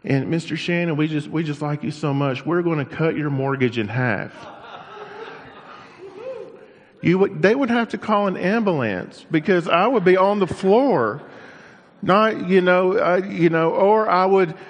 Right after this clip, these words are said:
or I would go the other direction and looking for the camera because they're videoing this to get my reaction, and it's gonna go all up on YouTube and stuff, and they're going, <laughs> "Ah, look at that crazy guy. I thought he was gonna get a mortgage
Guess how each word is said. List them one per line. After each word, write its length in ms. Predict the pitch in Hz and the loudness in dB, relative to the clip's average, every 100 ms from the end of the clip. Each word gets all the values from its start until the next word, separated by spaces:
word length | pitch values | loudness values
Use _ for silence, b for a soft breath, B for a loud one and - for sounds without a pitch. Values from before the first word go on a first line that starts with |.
| B B | B B
or 560 | - 196 214 190 185 - | 0 4 4 2 0 2
I 80 | 156 | 0
would 200 | 165 160 | 0 0
go 160 | 170 | 0
the 180 | 160 151 | 2 2
other 240 | 190 220 180 | 2 0 0
direction 580 | 143 135 127 127 156 | 0 2 0 -2 -2
and 200 | 151 156 | 0 0
looking 280 | 180 208 196 | 0 0 -2
for 220 | 170 185 | 0 0
the 120 | 160 127 | 0 0
camera 720 | - 190 254 214 131 123 180 - B B B - | 0 0 0 0 0 -2 -4 -10 B B B -2
because 320 | 156 190 180 | 2 2 2
they're 140 | 190 | 0
videoing 680 | 156 180 277 208 151 143 143 | 2 2 2 2 2 2 0
this 440 | 139 147 156 180 180 | 0 0 0 -2 -4
to 80 | 156 | 0
get 200 | 170 160 | 2 2
my 140 | 156 | 0
reaction, 720 | 147 143 160 190 180 151 143 | 0 0 0 0 -2 -4 -2
and 140 | 147 180 | 0 -2
it's 120 | 202 | 0
gonna 260 | 196 175 | 0 0
go 180 | 170 160 | 0 0
all 240 | 165 170 160 | 2 0 0
up 140 | 151 | 0
on 140 | 139 | -2
YouTube 480 | 143 226 185 156 135 | 0 -2 0 0 0
and 100 | 131 | -2
stuff, 440 | - 135 135 156 165 | -2 0 2 0 -2
and 80 | |
they're 100 | 139 | -2
going, 220 | 147 151 147 | -2 -2 -2
<laughs> 120 | 147 | -2
"Ah, 180 | 226 175 | -2 0
look 200 | 180 165 | -2 -2
at 80 | 160 | -2
that 300 | 147 147 - | -4 -6 -8
crazy 400 | 143 127 120 120 | -2 -2 -2 -2
guy. 360 | 127 123 123 | 2 2 2
I 20 | |
thought 240 | 123 139 131 | 0 0 0
he 80 | 127 | -2
was 80 | |
gonna 240 | 120 120 120 | -4 -6 -2
get 160 | 123 | -2
a 320 | 117 - 143 - | -2 -6 -12 -12
mortgage 520 | 175 135 127 123 117 | -8 -4 -2 -4 -8